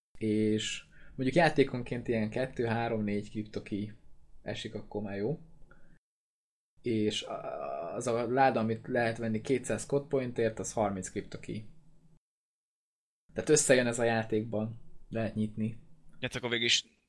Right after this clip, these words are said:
Speaker 2: csak
Speaker 1: Tehát ha nem dobálod be a pénzt, akkor is ugyanúgy nyitogathatsz, csak lassabban.
Speaker 2: Ja, tehát akkor csak
Speaker 1: Valószínűleg.
Speaker 2: időelőnyt tudsz venni
Speaker 1: Így van,
Speaker 2: végül
Speaker 1: így van.
Speaker 2: is.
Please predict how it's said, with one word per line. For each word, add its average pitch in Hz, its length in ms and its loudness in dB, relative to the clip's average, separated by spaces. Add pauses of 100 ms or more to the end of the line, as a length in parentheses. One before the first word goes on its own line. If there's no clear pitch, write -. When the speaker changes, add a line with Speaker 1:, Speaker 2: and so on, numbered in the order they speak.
Speaker 2:
csak - 220 -2
Speaker 1:
Tehát - 120 -8
ha - 60 -
nem 143 80 4
dobálod 120 360 10
be 127 100 6
a 113 100 8
pénzt, 117 340 4
akkor 110 260 0
is 110 60 0
ugyanúgy 113 320 0
nyitogathatsz, 107 640 0
csak - 140 -4
lassabban. 98 600 2
Speaker 2:
Ja, 113 140 2
tehát 139 180 -2
akkor 151 120 -4
csak 165 100 2
Speaker 1:
Valószínűleg. 113 400 6
Speaker 2:
időelőnyt 101 420 -2
tudsz - 480 -6
venni 151 180 0
Speaker 1:
Így 123 40 0
van, 110 80 -2
Speaker 2:
végül 117 200 -2
Speaker 1:
így 113 80 -4
van. 117 80 -2
Speaker 2:
is. - 200 -6